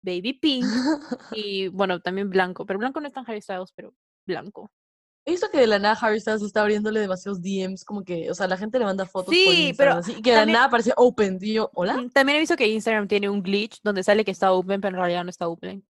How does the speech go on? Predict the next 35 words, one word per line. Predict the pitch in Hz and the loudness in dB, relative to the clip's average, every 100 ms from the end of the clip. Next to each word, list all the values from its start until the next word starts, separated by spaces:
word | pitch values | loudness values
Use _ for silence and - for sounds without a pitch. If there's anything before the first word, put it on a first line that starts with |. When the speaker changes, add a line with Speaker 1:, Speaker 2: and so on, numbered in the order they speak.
| - | -8
Speaker 2:
Claro. | 214 175 160 160 160 _ _ _ _ _ _ - | -2 -2 -2 -8 -16 _ _ _ _ _ _ -12
Speaker 1:
Diría | 202 190 - 247 285 | -6 -4 0 4 4
que | |
lo | 269 | 4
Speaker 2:
Bajadón. | 170 | 2
Speaker 1:
probemos, | 202 208 190 202 | 0 0 -2 -4
pero | 185 | -4
no | 185 | -6
podemos, | 175 165 165 170 | -6 -10 -10 -16
jaja. | 175 175 180 _ _ _ _ - | -14 -14 -18 _ _ _ _ -8
Anyways. | 202 170 160 175 _ _ _ _ _ _ _ _ _ _ _ _ _ _ _ _ _ _ _ _ _ _ _ - | -8 -8 -12 -14 _ _ _ _ _ _ _ _ _ _ _ _ _ _ _ _ _ _ _ _ _ _ _ -8
Speaker 2:
Voy | 208 | -2
a | 196 | 0
mandar | 185 165 | -2 -4
Speaker 1:
Ah. | |
Speaker 2:
una | 196 | -4
foto. | - - - 269 - | -2 -6 -2 -2 -2
Speaker 1:
<laughs> | - | -6
No, | 311 - 254 | -6 -4 -6
pero, | 254 330 277 330 285 | -2 0 0 -4 -8
<laughs> | 196 - - 311 | -6 -6 -4 2
a | - | 4
ver, | 381 | 4
mándame | 285 330 349 | 2 0 -2
una | 330 | -6
foto, | 311 277 262 330 _ _ - | -2 -2 -2 -10 _ _ -16
a | - 214 | -6 -2
ver | 233 | -2
si | 262 | -4
puedes, | 220 226 220 220 226 | -4 -2 -2 -2 -4
como | 233 | -10
que, | 226 - | -10 -4
a | 220 | -2
mi | 220 | 0
Speaker 2:
Ajá. | 214 | 0